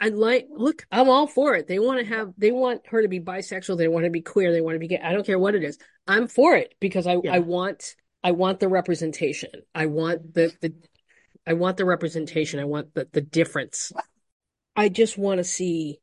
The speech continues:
Speaker 1: something different. And I would like to see, you know, has Miranda, has she changed? Like, has she changed at all?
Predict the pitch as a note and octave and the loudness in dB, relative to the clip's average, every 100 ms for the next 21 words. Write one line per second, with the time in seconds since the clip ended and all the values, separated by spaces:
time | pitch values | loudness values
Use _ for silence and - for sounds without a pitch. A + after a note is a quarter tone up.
0 | _ _ - - E3 D#3 D#3 D3 D#3 - | _ _ -18 -8 -8 -6 -8 -4 -6 -6
1 | B2+ - E3+ E3+ F3+ F3+ G3+ B3+ - G3+ | -10 -2 0 0 -2 0 0 0 0 -2
2 | - D#3 C#3 C3 - _ - G3 E3+ - | -2 -4 -4 -10 -14 _ -12 -8 -6 -8
3 | _ _ - - - - - _ _ _ | _ _ -20 -20 -20 -20 -20 _ _ _
4 | _ _ _ - G3 G#3+ A3 - F3+ E3+ | _ _ _ -8 -4 -2 -4 -6 -4 -2
5 | E3+ D#3+ D#3 D3 C3+ C3 _ _ _ _ | -2 -4 -6 -8 -12 -14 _ _ _ _
6 | _ _ _ _ _ _ - G#3 C#4+ - | _ _ _ _ _ _ -4 0 0 0
7 | D4 - D3 - - - - _ _ _ | -2 -4 -6 -8 -18 -18 -20 _ _ _
8 | _ _ _ _ _ _ _ _ _ _ | _ _ _ _ _ _ _ _ _ _
9 | _ _ _ D#3+ - G3+ - - G#3+ G#3 | _ _ _ -8 -6 -6 -6 -6 -4 -4
10 | F#3 F#3 F#3 F#3 A#3+ G3+ - | -6 -6 -4 -2 -2 -2 -8